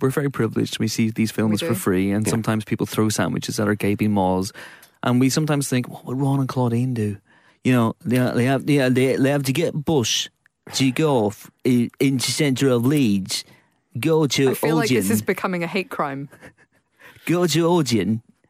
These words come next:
Speaker 1: spend ten pounds and twopence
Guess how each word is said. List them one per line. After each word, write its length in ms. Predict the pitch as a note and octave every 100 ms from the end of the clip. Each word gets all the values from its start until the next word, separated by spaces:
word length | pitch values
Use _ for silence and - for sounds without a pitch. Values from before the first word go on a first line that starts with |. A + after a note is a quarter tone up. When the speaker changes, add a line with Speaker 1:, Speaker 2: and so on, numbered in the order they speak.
| _ _ _ _ -
Speaker 1:
spend 500 | - - C#3 B2+ A2+ _ _ _ _ _ -
ten 260 | - F3+ D#3+
pounds 400 | D#3+ C#3 A#2 -
and 140 | D3 B2 -
twopence 640 | - - G#2 G2+ - -